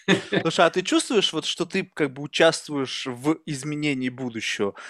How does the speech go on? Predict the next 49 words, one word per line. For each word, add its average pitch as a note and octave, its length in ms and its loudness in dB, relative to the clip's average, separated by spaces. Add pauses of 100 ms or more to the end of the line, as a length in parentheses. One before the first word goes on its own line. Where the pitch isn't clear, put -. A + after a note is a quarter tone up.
Вот D3+ 160 4
ты G#3 80 8
для F3+ 160 4
себя, F#3 300 8
вот C#3+ 160 2
лично, D#3 260 0
когда D3 200 8
находишься D3 420 4
наедине C#3+ 320 0
с - 40 -2
самим C#3+ 280 -6
собой, C3+ 380 2
вот G#2+ 140 -2
когда C3+ 220 4
ты, B2+ 160 -6 (100)
ну, C#3+ 140 -4
прочитал - 460 4
эти B2 140 2
отчёты, A2+ 360 0
в - 40 -20
конечном C#3+ 340 0
итоге C3 260 2
вошёл C3+ 340 2
в - 100 -10
ту C#3 120 -2
или C3+ 120 -2
иную C3+ 220 -2
историю, A#2+ 380 0 (400)
и D3+ 40 -4
ты D3+ 100 0
понимаешь, F3 380 6
что - 180 0
за C3 160 4
этим F#3+ 360 4
стоит D#3+ 340 0
будущее, C#3+ 480 2
и D3 40 4
ты D#4 200 6
как, - 420 0
ну, G3 120 0
вот C3+ 120 -6 (260)
твой F#3+ 240 4
клуб, D3+ 480 2
люди, D#3 340 -2
которые D3+ 380 6
образовались C#3+ 640 4
вокруг C#3+ 280 -4
этого C3+ 240 0
клуба, A#2+ 320 0